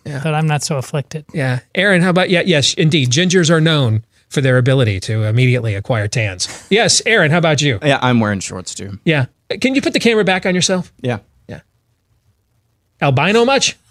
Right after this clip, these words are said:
Speaker 3: That's just the lighting in here.
Speaker 1: Yeah, yeah, yeah. That's what it is. <laughs> That's what I'm gonna, it's gonna be my excuse. I'm going with that. It's the lighting in here. Yes.
Speaker 2: See, you warned us.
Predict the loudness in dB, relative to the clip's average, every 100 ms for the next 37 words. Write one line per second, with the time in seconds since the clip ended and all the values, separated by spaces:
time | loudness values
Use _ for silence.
0 | _ _ _ _ -20 -20 _ -20 _ _
1 | _ -4 -4 -4 -4 -2 -2 0 -2 -4
2 | -6 -12 -2 2 2 2 2 2 0 0
3 | 0 0 2 4 4 2 0 -2 -6 -8
4 | -20 -8 -2 -2 -2 -10 -6 -2 -2 -4
5 | -8 -6 0 0 2 0 2 0 0 2
6 | 2 2 2 2 0 2 2 2 4 4
7 | 4 4 2 0 2 2 4 2 2 2
8 | 2 2 2 0 -6 _ -20 -2 0 0
9 | 0 0 2 2 4 4 2 2 0 -2
10 | -8 -12